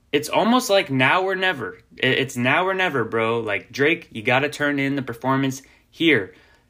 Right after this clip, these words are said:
And honestly, he, <sighs> knowing myself, I'm still gonna be like, "Hey,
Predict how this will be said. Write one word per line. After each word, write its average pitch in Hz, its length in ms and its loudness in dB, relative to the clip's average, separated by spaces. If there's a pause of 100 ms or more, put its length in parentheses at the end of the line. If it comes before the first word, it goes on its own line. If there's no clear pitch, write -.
(140)
And 143 160 2
honestly, 185 560 0 (920)
he, - 220 -8 (360)
<sighs> - 360 -20
knowing 156 300 4
myself, 131 560 2
I'm 123 140 2
still 135 260 0
gonna 120 160 0
be 113 140 0
like, 104 180 -2
"Hey, 113 480 -4